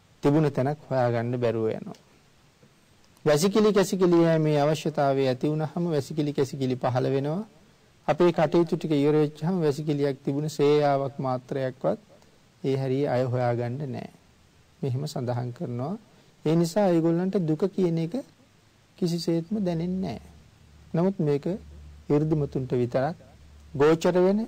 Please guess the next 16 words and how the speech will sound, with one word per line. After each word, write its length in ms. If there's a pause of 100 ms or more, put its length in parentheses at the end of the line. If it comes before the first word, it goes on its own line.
(380)
දිව්‍ය 340
ලෝකවලට 580
වලින් 320
පල්ලෙහ 420
තියෙන 340 (680)
දිව්‍ය 340
ලෝකවලට 520
වඩා 380
ආයුෂ 380
ගොඩක් 420
අඩු 260 (760)
තවත් 400
එක 160
ලෝකයක්. 480 (1120)
이르දිමතුන් 600
දකින 400